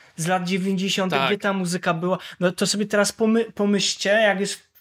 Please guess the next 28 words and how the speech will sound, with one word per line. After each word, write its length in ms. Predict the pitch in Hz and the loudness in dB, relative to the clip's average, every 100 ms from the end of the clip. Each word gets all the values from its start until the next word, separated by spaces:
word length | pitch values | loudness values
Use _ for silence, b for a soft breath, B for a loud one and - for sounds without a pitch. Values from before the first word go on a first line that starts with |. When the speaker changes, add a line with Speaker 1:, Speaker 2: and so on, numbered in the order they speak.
| _ - | _ -8
Speaker 1:
przypadku 580 | - 208 185 180 - | -4 2 2 2 -4
tych 200 | 202 214 | -4 -2
niektórych 720 | 220 214 - 349 233 160 156 - | 0 -2 0 0 2 0 -2 -14
Speaker 2:
Ale 100 | 202 | -4
Speaker 1:
innych 160 | 262 - | 0 2
Speaker 2:
właśnie, 240 | 170 190 | 2 2
Speaker 1:
stu-, 100 | 180 | 2
Speaker 2:
ale 100 | 160 | 2
właśnie 260 | 175 190 180 | 2 2 0
Speaker 1:
studiów. 120 | 160 | 2
Speaker 2:
jeśli 200 | 175 185 | 2 2
chodzi 200 | 180 185 | 2 2
o 80 | 180 | 2
gry, 440 | 165 185 196 160 | 2 2 2 0
tu 100 | 160 | -2
jeszcze 180 | 170 180 | -2 0
wrócę 240 | 170 175 165 | 0 0 -2
na 60 | |
chwilkę 240 | 156 175 170 | -2 0 0
do 100 | 165 | 0
tych 180 | 160 | 0
gier, 160 | 151 202 196 | 2 2 0
o 60 | |
tym 180 | - 175 | 0 0
samym 260 | - 190 180 | 2 2 2
właśnie 220 | 175 170 | 0 0
mówił, 460 | 170 165 165 160 160 | 0 2 2 2 0
e, 1000 | 147 147 147 143 _ _ _ _ _ 139 | -6 -6 -10 -14 _ _ _ _ _ -14